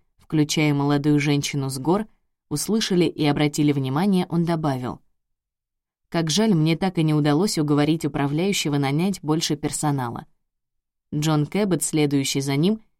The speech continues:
нахмурился и пробормотал: «Вот вечно он сам напрашивается на неблагоприятный для него исход».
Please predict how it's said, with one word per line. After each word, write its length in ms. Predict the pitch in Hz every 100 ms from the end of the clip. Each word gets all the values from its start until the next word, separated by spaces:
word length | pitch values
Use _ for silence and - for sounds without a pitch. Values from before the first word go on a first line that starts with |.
| _
нахмурился 680 | 143 143 156 185 190 175 170
и 220 | - 156
пробормотал: 760 | 160 151 156 160 151 131 113 - _ _ _ _ _ _ _ _ _ -
«Вот 240 | 147 147
вечно 400 | 175 247 - 160
он 100 | 151
сам 260 | - 139 139
напрашивается 680 | 135 175 202 156 143 139 143
на 120 | 143
неблагоприятный 880 | 147 139 147 143 135 143 190 185 151
для 160 | 135
него 340 | 139 139 143 156
исход». 460 | 139 - 131 110